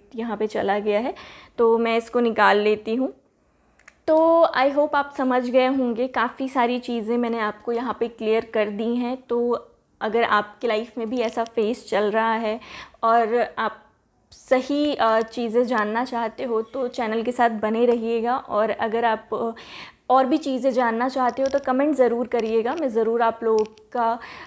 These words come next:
अ, रिप्लाई करूँगी मैसेज पे। और अगर नहीं कुछ, अ, लेंदी चीज़ होगी तो मैं वीडियो बनाकर आप लोगों को बता दूँगी। तो वीडियो जो है वो थोड़ा डिले हो जाता है अभी because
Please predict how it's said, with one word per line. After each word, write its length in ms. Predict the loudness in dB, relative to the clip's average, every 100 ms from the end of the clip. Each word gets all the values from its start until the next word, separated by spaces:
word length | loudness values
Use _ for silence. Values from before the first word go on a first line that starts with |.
| _
अ, 180 | 0 2
रिप्लाई 420 | 2 4 4 4
करूँगी 440 | 4 2 2 0
मैसेज 440 | 0 0 -2 -6 -6
पे। 280 | -2 0 0
और 400 | 0 2 2 -2
अगर 360 | -2 -2 0
नहीं 360 | 0 0 0 -2
कुछ, 320 | -2 -10 -10 -16 -20 _ _ _ _ _ _ _
अ, 240 | 0 2 2 -2
लेंदी 460 | 2 4 4 4 0
चीज़ 360 | 0 -2 0
होगी 300 | 0 0 -6 -10 -16 -20 -4
तो 60 |
मैं 140 | 2 4
वीडियो 340 | 4 4 2
बनाकर 480 | 4 2 2 2 4
आप 180 | 2 4
लोगों 160 | 2 2
को 140 | 2
बता 340 | 0 0 0 0
दूँगी। 420 | -2 -4 -4 -6 -14 -20 _
तो 160 | 2 2
वीडियो 400 | 0 0 2 2
जो 120 | 2
है 200 | 0 0
वो 120 | 0
थोड़ा 280 | 0 2 2
डिले 320 | 2 4 4
हो 200 | 4 2
जाता 340 | 2 -2 -2 -4
है 160 | -2
अभी 260 | -4 -4 -8
because 380 | -8 -4 -4